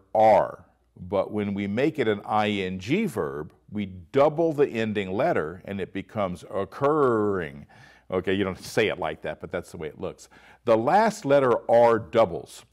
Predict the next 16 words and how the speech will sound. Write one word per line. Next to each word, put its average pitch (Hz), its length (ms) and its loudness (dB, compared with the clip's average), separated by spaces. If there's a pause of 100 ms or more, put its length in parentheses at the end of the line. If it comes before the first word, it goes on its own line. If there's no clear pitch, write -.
(120)
Also, 127 440 2
most 110 360 0
verbs 92 340 -4
that 87 160 -6
end 101 320 -4
in 92 120 -4
the 90 100 -4
letter 87 480 -4
E 101 420 -6 (240)
drop 104 640 0
the 104 200 -2
E 76 360 -8 (340)
before 104 580 0
adding 95 300 -2
the 85 260 -2
ing. 80 640 -10